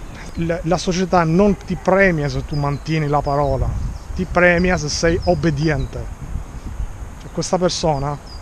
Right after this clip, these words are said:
non tratterebbe mai male, per esempio, il capo, quello che gli dà i soldi. Qui chi dà i soldi può fare quello che gli pare e si vede anche da queste piccole cose. Ci hanno pra-, piano piano programmati qua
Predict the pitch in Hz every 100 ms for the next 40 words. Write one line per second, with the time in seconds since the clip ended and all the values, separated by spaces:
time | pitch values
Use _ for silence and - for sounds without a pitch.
0 | - - - - 160 170 170 170 156 165
1 | 175 208 170 151 170 175 147 175 170 147
2 | 131 156 160 - 175 147 - 143 120 123
3 | 170 170 147 156 - - - - 156 151
4 | 143 - 120 110 113 - - - - -
5 | - - 214 156 - - - 220 151 196
6 | 180 - 180 185 170 190 - - - -
7 | - - - 175 - - 180 165 - 190
8 | 170 156 143 123 113 - - 139 - 208
9 | 160 175 180 170 170 156 143 151 - -
10 | - 160 147 127 117 - - - - -
11 | 226 254 226 - 240 254 254 254 220 226
12 | 208 175 226 220 220 214 220 196 - -
13 | - - 180 180